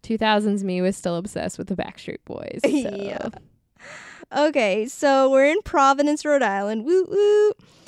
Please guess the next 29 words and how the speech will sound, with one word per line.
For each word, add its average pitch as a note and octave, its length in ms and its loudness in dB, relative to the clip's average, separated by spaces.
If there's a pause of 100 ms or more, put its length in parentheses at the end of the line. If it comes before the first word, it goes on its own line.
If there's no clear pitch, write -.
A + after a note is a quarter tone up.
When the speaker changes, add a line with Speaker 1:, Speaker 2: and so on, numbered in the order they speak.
(180)
Speaker 2:
at A#3+ 120 0
a C4 80 4
Tommy C4+ 440 0
meet A#3 260 -2
and G#3+ 100 -2
greet, G3 420 -6 (360)
and A3 540 2 (100)
they A#3 100 2
can't B3+ 300 0
get G#3 160 0
in. D#3 340 -6 (300)
So F#3 320 0
Hedwig A3 360 -2
is G3 120 -6
just - 260 -16 (300)
seething A#3 560 0
with G3+ 340 -6 (320)
Speaker 1:
Rage? G3 640 -4
Speaker 2:
rage, G3 520 -2
internal D4 640 4
rage. E3+ 420 -2
Speaker 1:
Yeah. F#3 400 2 (500)
Speaker 2:
So B3+ 160 0
they A#3+ 100 6
go B3 140 6
to C#4 100 4
the C#4+ 100 0
laundromat, F3 720 -4 (180)
and F3+ 640 -6